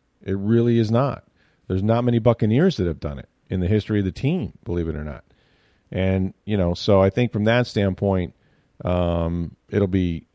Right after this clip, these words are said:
you know, it'll be a big test for him. He's gotta take a big step up in class. Uh, teams will have film of him. Teams will counter his moves. Um,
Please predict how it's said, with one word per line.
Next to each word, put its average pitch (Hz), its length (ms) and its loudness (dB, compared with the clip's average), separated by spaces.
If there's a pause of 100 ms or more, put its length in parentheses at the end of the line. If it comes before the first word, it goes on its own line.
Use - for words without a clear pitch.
(140)
you 98 80 -6
know, 85 180 -4
it'll 95 140 0
be 98 120 0
a 92 60 2
big 98 280 -2
test - 320 -2
for 90 100 -2
him. 85 180 -2
He's 85 120 -4
gotta 95 180 2
take 98 240 -4
a 92 60 -4
big 90 240 -2
step - 360 -2
up 92 160 0
in 87 140 -2
class. 98 480 -2 (500)
Uh, 80 300 -2 (160)
teams 107 380 0
will 90 320 2
have 82 240 -4
film 113 320 2
of 101 100 -2
him. 110 320 2
Teams 92 300 -2
will 76 80 -6
counter 107 640 0 (360)
his 110 260 2
moves. 104 680 0 (420)
Um, 76 520 -6